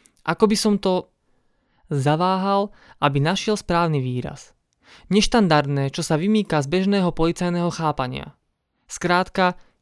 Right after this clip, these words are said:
išli na dovolenku štyri spolužiačky z výšky, najlepšie kamarátky a išli sami. Bože, je tam toho.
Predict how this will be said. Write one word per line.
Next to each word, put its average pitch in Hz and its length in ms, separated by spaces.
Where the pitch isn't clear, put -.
išli 233 320
na 156 160
dovolenku 185 720
štyri 220 400
spolužiačky 147 640
z 135 160
výšky, 127 380
najlepšie 170 480
kamarátky 151 800
a 143 80
išli - 320
sami. 139 400
Bože, 160 600
je 156 160
tam 160 200
toho. 139 360